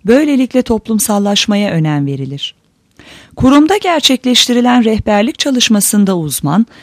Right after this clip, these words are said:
gençlerle aile sorunları, geleceğe ilişkin kaygıları ve suça karşı tavırları hakkında tartışır. Bu tür oturumlarda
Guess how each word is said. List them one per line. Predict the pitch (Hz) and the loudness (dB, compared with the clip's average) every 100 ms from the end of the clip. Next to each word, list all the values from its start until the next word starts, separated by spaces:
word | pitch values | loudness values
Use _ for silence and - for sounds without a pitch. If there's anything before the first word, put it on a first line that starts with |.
| - | -2
gençlerle | 220 247 - 294 320 294 285 - | 2 4 2 0 -2 0 -2 0
aile | 196 202 226 | 0 0 -2
sorunları, | - 233 208 190 170 156 170 - _ | 0 0 0 0 0 -2 -4 -10 _
geleceğe | 208 226 247 285 311 | 2 2 4 0 0
ilişkin | 269 247 - 233 226 | 0 0 2 0 0
kaygıları | 196 180 170 160 156 165 - - 185 | 0 -2 -2 -4 -2 -2 -4 -10 0
ve | 214 | 0
suça | - 190 277 | 2 0 -2
karşı | 349 285 247 262 | -2 -2 0 -2
tavırları | - 196 190 185 180 | -2 -2 0 0 0
hakkında | 277 269 - 247 247 | -2 -4 0 2 2
tartışır. | 233 160 151 151 - - - _ _ _ - - - | 0 -6 -6 -4 -4 -4 -10 _ _ _ -20 -10 0
Bu | 320 | 0
tür | - 349 | 2 0
oturumlarda | 294 262 233 214 196 190 170 185 | 0 0 2 2 2 0 0 -2